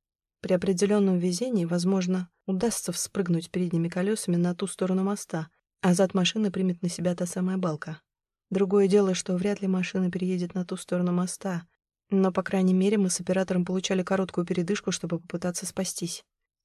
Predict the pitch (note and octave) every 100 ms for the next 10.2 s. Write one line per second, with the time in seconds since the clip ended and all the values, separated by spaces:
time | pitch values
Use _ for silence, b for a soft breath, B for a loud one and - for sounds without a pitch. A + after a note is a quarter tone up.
0 | _ - - F#3 - F3+ F#3 E3+ - G3+
1 | F3 D#3 _ _ _ _ - F#3+ G3 -
2 | G3+ G3 G3+ - F#3+ F3 F3 F3 F#3+ F3+
3 | F3 F3+ F3+ F#3+ F#3+ E3 E3+ F#3 G3 E3+
4 | - D#3+ - _ _ _ _ - F#3 F#3
5 | F#3+ - F3+ F#3 G3 F3 E3 E3+ - F3
6 | E3+ F3 - F#3 F3+ E3+ - E3+ E3+ E3+
7 | F3 F3 E3 D#3 D3+ - E3+ _ - E3+
8 | E3 G#3 G3 E3+ E3+ E3 E3+ - G#3 G#3
9 | E3+ E3 E3 E3 F3+ F3 F3 F#3+ F#3+ E3
10 | D#3